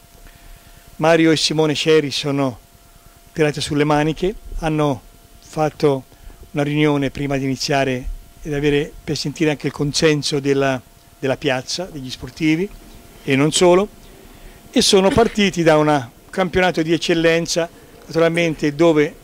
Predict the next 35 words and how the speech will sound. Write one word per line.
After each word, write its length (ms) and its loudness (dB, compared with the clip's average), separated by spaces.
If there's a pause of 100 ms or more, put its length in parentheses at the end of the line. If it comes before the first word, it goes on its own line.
(300)
la 100 -8
squadra 360 0
partecipante 760 -2
della 180 0
nostra 260 -2
città 380 -4 (260)
si 200 -4
chiama 420 0 (280)
Unione 520 2
Sportiva 600 -2
Grosseto. 480 -2 (340)
Tutti 280 0
aspettano, 580 0 (260)
ci 80 -6
aspettano 440 0
al 60 -2
varco, 460 0 (520)
perché 300 0
vincere 360 0
contro 320 0
il 40 0
Grosseto 460 4
per 200 -2
tante 280 -6
squadre 320 -2
è 40 -4
come 200 0
vincere 440 0
il 60 0
loro 220 0
cam-, 140 -2 (100)
piccolo 300 -2
campionato. 640 0 (1300)
Una 140 -2
partita, 680 0